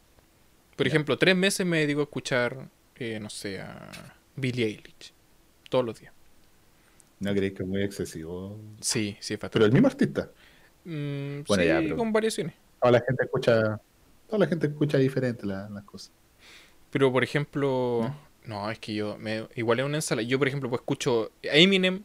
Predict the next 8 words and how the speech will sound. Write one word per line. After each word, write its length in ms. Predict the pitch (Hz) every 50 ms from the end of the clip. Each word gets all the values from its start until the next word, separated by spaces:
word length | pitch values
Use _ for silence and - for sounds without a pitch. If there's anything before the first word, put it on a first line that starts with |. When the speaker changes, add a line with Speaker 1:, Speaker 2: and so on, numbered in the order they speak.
| - -
Speaker 1:
escucho 420 | 127 - - - - - - 165
mucho 200 | 143 151 - -
musical. 440 | 175 175 170 - 131 - 98 - - - _ - - _ _ _ _ _ _ _ _
Escucho 280 | - - 135 - 131
harto 200 | 127 156 - -
musical. 300 | 151 139 - - - - - _ _ _ _ _ _ _ - - _ _ _ - - _ _ _ _ _ - - - _ _ - - _ _ _ -
Eh, 240 | 131 120 113 110 107
Speaker 2:
Ya. 260 | - 131 123 127